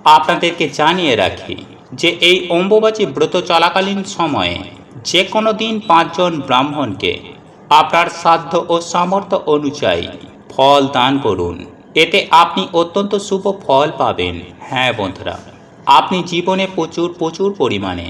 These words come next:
পূর্ণতা অর্জন করতে পারবেন। বন্ধুরা, এই অম্বুবাচী তিথি চলাকালীন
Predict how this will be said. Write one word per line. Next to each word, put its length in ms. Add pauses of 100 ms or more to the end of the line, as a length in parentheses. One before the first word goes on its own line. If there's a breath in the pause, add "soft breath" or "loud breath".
(420)
পূর্ণতা 500 (100)
অর্জন 420
করতে 300
পারবেন। 480 (240)
বন্ধুরা, 300 (100)
এই 120 (100)
অম্বুবাচী 540
তিথি 300 (120)
চলাকালীন 580